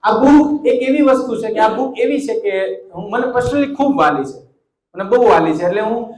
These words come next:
ઘણી વખત બુક સાથે હું મારી છાતી પર રાખીને સૂઈ જાઉં છું, તો પણ બહુ સારી ઊંઘ આવે છે. ઘણી વખત એવું થાય છે, કારણ કે પુસ્તકનો પ્રતાપ છે. તો મળેલા જીવમાં તો એવું તે શું છે કે જે મને, મને, મને ખૂબ ગમે છે?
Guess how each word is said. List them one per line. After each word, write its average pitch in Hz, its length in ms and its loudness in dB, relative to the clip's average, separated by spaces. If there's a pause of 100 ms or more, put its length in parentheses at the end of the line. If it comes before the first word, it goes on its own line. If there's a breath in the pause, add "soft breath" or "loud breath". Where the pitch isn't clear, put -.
(120 loud breath)
ઘણી 214 160 0
વખત 269 300 4
બુક 269 180 -2
સાથે 269 300 -2
હું 269 200 2 (100)
મારી 262 140 -4
છાતી 254 280 -4
પર 269 140 0
રાખીને 262 280 -2
સૂઈ - 240 -4
જાઉં - 180 -6
છું, - 120 -20 (1000)
તો 240 160 4
પણ 277 300 2
બહુ 269 220 2
સારી 214 200 2
ઊંઘ 190 220 -4
આવે 127 240 -12
છે. - 160 -20 (200)
ઘણી 202 160 -6
વખત 196 260 -6
એવું 160 180 -6
થાય 139 140 -6
છે, - 160 -10
કારણ - 500 -12
કે 226 80 0
પુસ્તકનો 220 480 -2
પ્રતાપ 156 380 -6
છે. - 160 -18 (540)
તો 269 120 2
મળેલા 247 360 6
જીવમાં 294 360 4
તો 294 180 6
એવું 320 260 6
તે 330 140 2
શું 311 300 0
છે - 140 -10
કે - 380 -12
જે 202 100 -2
મને, 214 140 -4
મને, 202 300 -4
મને 220 200 -4
ખૂબ - 300 -4
ગમે 160 240 2
છે? - 240 -14